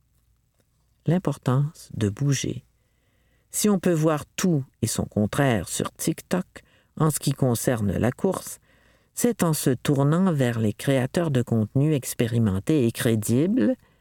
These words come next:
ils existent, qu'on peut à la fois se motiver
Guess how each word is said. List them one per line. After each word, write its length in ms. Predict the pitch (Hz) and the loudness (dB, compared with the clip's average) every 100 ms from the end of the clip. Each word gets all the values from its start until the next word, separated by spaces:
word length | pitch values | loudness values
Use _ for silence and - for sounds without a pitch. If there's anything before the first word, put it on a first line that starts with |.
| _ - | _ -4
ils 300 | 110 101 - | 0 0 0
existent, 680 | 69 - 98 156 - - 247 - _ _ _ _ _ | -6 -4 -2 0 -2 -4 -6 -6 _ _ _ _ _
qu'on 220 | - 262 | 0 0
peut 280 | 226 175 180 - - | 0 0 0 -2 -2
à 100 | 185 | 0
la 120 | 185 | 0
fois 260 | - 151 135 | 0 -2 -2
se 160 | - | -2
motiver 840 | 104 131 180 - 117 101 82 190 | -2 0 -2 -2 -2 -2 -4 -4